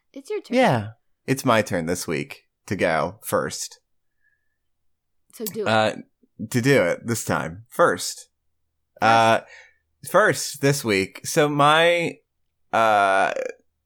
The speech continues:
Speaker 2: I wanna talk about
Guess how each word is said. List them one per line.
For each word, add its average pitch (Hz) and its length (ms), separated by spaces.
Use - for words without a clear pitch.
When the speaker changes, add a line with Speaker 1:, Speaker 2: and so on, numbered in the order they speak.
Speaker 2:
I 135 120
wanna 160 180
talk 117 560
about 104 640